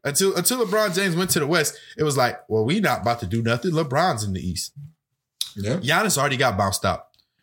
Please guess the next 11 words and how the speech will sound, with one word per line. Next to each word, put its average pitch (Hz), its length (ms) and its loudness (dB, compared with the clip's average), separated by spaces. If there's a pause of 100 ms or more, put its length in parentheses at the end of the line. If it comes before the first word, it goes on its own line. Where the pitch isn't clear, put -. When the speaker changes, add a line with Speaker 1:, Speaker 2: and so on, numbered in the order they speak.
(300)
Speaker 1:
Celtics, 196 460 0
y'all 202 240 2
have 165 240 0
had, 135 460 0 (360)
honestly, 190 600 0 (380)
the 117 160 -2 (200)
easiest 147 680 2
path 107 560 0
to 139 180 2
the 117 120 0
finals 95 600 0